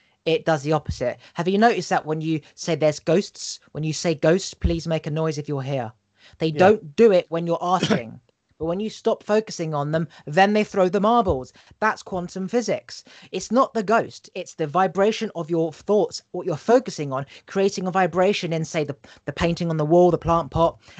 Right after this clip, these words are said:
Speaker 1: and it falls off. The longer you observe it, the more charge it has. When you look at it, bang. So let's just say that a politics is a, it's about balancing,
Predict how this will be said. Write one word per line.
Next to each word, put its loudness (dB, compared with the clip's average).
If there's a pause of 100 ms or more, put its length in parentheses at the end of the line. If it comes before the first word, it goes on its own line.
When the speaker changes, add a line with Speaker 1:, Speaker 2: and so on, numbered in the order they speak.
(120)
Speaker 1:
and 2
it -2
falls 0
off. -4
The -8
longer 0
you 2
observe 2
it, -4
the -10
more -6
charge -4
it -16
has. -6
When -12
you -10
look -6
at -2
it, -2 (400)
bang. 2 (240)
So -4 (1300)
let's 0
just -12
say -4
that -4 (1900)
a -8 (160)
politics -2
is -6 (300)
a, -2 (120)
it's -6
about -4 (260)
balancing, -4